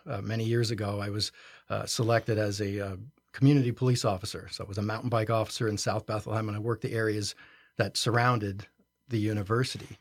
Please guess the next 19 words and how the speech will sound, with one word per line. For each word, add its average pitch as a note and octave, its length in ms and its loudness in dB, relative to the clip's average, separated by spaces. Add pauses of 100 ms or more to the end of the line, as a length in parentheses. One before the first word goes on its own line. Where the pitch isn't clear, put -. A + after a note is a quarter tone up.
(440)
And A2 360 -2
working C#3 440 4
within C#3 340 6
those C3+ 220 6
communities, A#2+ 800 2
uh, G2 180 -4
setting B2+ 380 4
up G#2 160 2
block A#2 300 2
watch A2+ 260 2
groups, A2+ 300 -2
working A#2 340 2
with A2 240 -4 (400)
the G2 240 -2
community C3 460 6
members, A#2 580 0 (880)
I C3 60 6
saw C#3+ 480 6
a, A#2+ 140 -2